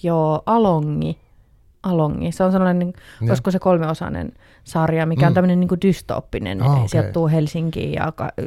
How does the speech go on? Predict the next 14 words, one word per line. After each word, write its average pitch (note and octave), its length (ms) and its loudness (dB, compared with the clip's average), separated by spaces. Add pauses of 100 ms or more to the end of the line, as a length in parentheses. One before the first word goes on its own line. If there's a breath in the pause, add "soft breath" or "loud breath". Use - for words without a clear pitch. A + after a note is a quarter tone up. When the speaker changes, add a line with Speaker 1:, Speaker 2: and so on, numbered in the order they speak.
Speaker 1:
yhtäkkiä D#3 440 -6
päähenkilö D#3 520 -2
herää D3+ 260 -2
ja D#3+ 60 -6
kaikki D#3+ 300 -8
muut D#3 260 -4
on D#3+ 80 0
menehtynyt D#3+ 560 -4
ja - 80 -8
mitä F3 180 -6
on E3+ 80 -6
tapahtunut. F#3 680 -4
Speaker 2:
Okei, C3 300 2
joo. G#2+ 180 -6